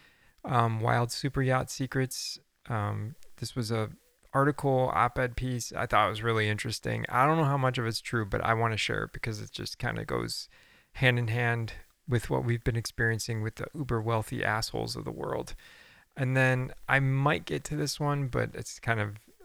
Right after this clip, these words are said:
I don't, I think this is, like, a self-explanatory. Federal government expected to declare first ever water shortage at Lake Mead.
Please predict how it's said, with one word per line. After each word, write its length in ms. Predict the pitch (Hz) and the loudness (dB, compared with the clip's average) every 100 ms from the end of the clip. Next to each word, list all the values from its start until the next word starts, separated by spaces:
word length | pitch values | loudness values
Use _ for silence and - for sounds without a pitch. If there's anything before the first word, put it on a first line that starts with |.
| - | -12
I 140 | 107 113 | -8 -6
don't, 180 | 113 - | -6 -6
I 100 | 107 | -8
think 240 | - 107 | -6 -8
this 200 | - 107 | -8 -10
is, 140 | 110 107 | -10 -10
like, 200 | - - | -10 -10
a 20 | |
self-explanatory. 1080 | - 57 - - - 62 57 - - - - - - - | -6 -6 -8 -12 -6 -4 -4 -4 -6 -6 -6 -10 -20 -12
Federal 340 | - 135 131 | 0 2 2
government 520 | 120 127 123 123 120 - | 4 4 4 2 -2 -4
expected 640 | - - - - - 135 107 | -8 -8 -6 -4 -4 -6 -6
to 120 | 131 | -6
declare 420 | 127 - 127 123 | -6 0 2 2
first 340 | - 135 - | 0 -2 0
ever 200 | 139 127 | 0 0
water 340 | 123 143 143 127 | 0 2 2 2
shortage 420 | - 135 113 107 | 0 0 -2 -2
at 160 | 127 - | -2 -2
Lake 220 | 151 - | -2 -2
Mead. 400 | 147 143 120 | 0 0 -2